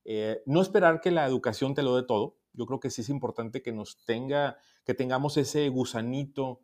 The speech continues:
por, por mejorar la forma en que se hacen las cosas. Em, se va avanzando, indudablemente, cada vez hay una mayor exposición a este tipo de, de foros, a, em, este tipo de charlas, y, y, pues, no sacarle, ¿no?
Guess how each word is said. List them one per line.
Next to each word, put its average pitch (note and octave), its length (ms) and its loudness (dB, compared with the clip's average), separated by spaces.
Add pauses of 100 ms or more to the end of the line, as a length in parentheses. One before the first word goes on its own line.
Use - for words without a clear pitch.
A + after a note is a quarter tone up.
(460)
por, A2 360 -2
por G2+ 540 0
mejorar A#2 300 0
la B2+ 80 2
forma B2+ 200 0
en B2 60 -6
que A#2+ 80 -6
se A#2 100 -4
hacen B2 160 -4
las A#2 140 -6
cosas. G#2+ 400 -10 (520)
Em, A2+ 720 -2 (400)
se D3+ 140 6
va C#3+ 60 10
avanzando, D3+ 520 4 (140)
indudablemente, A#2 640 -2
cada C3 200 2
vez B2 200 0
hay B2 60 0
una A#2+ 160 -2
mayor A2+ 260 2
exposición A2 600 -6
a A2 40 -10
este - 160 -18
tipo - 380 -14
de, F#2+ 260 -12
de G2 120 -14
foros, A#2+ 440 0 (520)
a, G2 320 -4
em, G#2 420 2
este A2+ 260 -4
tipo A2+ 160 0
de G#2 80 0
charlas, A#2 560 -4 (420)
y, A#2+ 760 0
y, C3 240 -4
pues, C#3 180 -2
no D3 80 0
sacarle, F#3+ 460 0
¿no? E3 180 -8